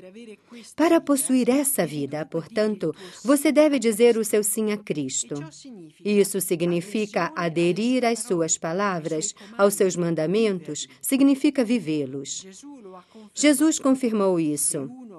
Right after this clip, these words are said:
"Se alguém guardar minha palavra, jamais verá a morte." E os ensinamentos de Jesus estão sintetizados no amor.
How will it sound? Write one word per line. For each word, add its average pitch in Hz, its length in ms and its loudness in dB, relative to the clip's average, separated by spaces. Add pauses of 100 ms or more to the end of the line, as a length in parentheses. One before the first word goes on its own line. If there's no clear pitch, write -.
(320)
"Se - 160 0
alguém 294 320 6
guardar 160 520 0
minha 190 320 0
palavra, 190 640 -4 (220)
jamais 226 720 2
verá 208 400 0
a 180 60 0
morte." 151 760 -4 (1800)
E 214 140 0
os 220 200 2
ensinamentos 185 840 2
de 156 80 -6
Jesus 202 540 2
estão 196 400 0
sintetizados 202 1300 0
no 165 180 0
amor. 147 420 -4